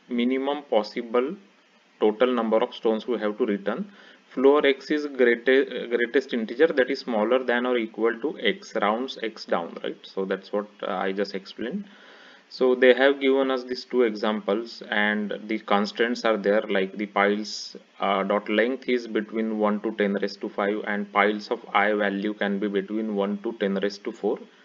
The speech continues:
and k is between one to ten raised to five, right? So, uh, all these values are pret-,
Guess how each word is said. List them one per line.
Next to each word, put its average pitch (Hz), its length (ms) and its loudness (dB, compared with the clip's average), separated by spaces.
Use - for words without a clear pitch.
and 104 260 -4
k 123 360 2
is 127 80 -2
between 117 480 -4
one 110 240 0
to 160 180 -4
ten 98 160 2
raised 95 240 -4
to - 80 -10
five, 87 340 -4
right? - 220 -10
So, 98 500 -4
uh, 92 280 -4
all 104 240 -2
these 104 220 -4
values 101 380 0
are 98 140 2
pret-, 101 260 -8